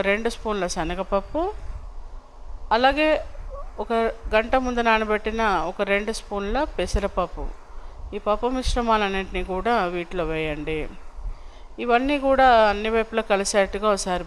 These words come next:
బాగా కలపండి. దీంట్లోకి, పిండిలోకి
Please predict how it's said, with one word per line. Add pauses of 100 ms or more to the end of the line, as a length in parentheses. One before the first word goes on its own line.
బాగా
కలపండి. (1200)
దీంట్లోకి,
పిండిలోకి